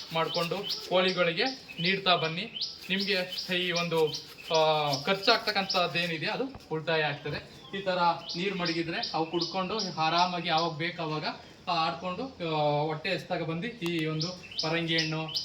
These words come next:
ನುಗ್ಗೆ ಸೊಪ್ಪು, ಈ ಒಂದು, ಆ, ಏನು ಹುಲ್ಲು ಸೊಪ್ಪುಗಳನ್ನ ಹಾಕ್ತೀವೋ, ಆ, ಅವುಗಳನ್ನೆಲ್ಲ ತಿಂದು ಅವು ತಮ್ಮ ಮೇವನ್ನ ನೀಗಿಸ್ಕೊತವೆ.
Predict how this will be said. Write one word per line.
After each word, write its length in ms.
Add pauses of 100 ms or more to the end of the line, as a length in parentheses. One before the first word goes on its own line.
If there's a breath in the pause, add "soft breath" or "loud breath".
(140)
ನುಗ್ಗೆ 300
ಸೊಪ್ಪು, 520 (220)
ಈ 140
ಒಂದು, 340 (380)
ಆ, 440
ಏನು 240
ಹುಲ್ಲು 280
ಸೊಪ್ಪುಗಳನ್ನ 500
ಹಾಕ್ತೀವೋ, 520 (420)
ಆ, 40 (320)
ಅವುಗಳನ್ನೆಲ್ಲ 600
ತಿಂದು 320 (580)
ಅವು 420 (340)
ತಮ್ಮ 420
ಮೇವನ್ನ 380
ನೀಗಿಸ್ಕೊತವೆ. 640